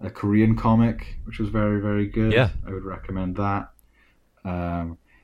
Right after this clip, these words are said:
Speaker 1: I bang on about it all the time, but I've been reading The Drifting Classroom, uh, manga by Kazuo Umez. Um, sort of as, like, inspiration for my Hotel Atl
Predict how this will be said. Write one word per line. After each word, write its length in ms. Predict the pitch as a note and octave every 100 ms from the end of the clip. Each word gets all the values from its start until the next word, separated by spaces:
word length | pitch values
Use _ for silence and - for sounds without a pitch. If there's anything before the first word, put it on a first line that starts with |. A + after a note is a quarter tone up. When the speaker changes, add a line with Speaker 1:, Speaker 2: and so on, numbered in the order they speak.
| _
Speaker 1:
I 80 | -
bang 280 | A2 C#3 C3+
on 160 | A2+ A2+
about 240 | A2+ G2
it 60 | F#2+
all 140 | F#2
the 80 | F2+
time, 300 | - F#2 F2+
but 180 | F#2+ F2+
I've 120 | F#2
been 120 | G#2
reading 240 | G#2+ G#2
The 60 | F#2
Drifting 400 | - G2 - F2
Classroom, 680 | F2 F2 - - F2 E2+ F2+ _ _ _ -
uh, 540 | E2+ E2 E2 E2 D#2+ - _ _ _ _ _
manga 400 | F#2+ E2+ E2+ F2
by 280 | D#2+ E2+ E2 D2+ -
Kazuo 600 | F#2+ E2 F2 E2+ E2+ -
Umez. 640 | G2+ F#2 F2+ F2 E2+ - - _ _ _ _ _
Um, 580 | F2+ E2+ E2+ E2+ E2+ F2 _ _ _ _ _ _ _
sort 320 | - D3+ B2+
of 80 | A2
as, 140 | A2+
like, 140 | G#2+ G2
inspiration 580 | G2 - F#2+ F2+ G2
for 100 | F2+
my 160 | F#2 F2
Hotel 420 | E2+ E2+ F#2 F2+
Atl 460 | F2 F2+ E2+ E2+